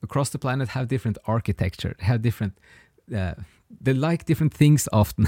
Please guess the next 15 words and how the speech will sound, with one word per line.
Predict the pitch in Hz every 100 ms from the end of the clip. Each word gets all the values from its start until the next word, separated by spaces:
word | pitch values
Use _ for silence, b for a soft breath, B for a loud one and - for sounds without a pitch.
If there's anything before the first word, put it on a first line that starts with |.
| -
<laughs> |
and | - 120
then | 127
they | 131
would, | 131
and | 107 127 127
they |
have | 135 143
different, | 123 - 123 - B B B B B -
uh, | 101 101 107
literature | 104 107 147 - 120 123 117
and | 107
kind | 107
of | 101 -
storytelling | - - - - 143 143 113 113 107 101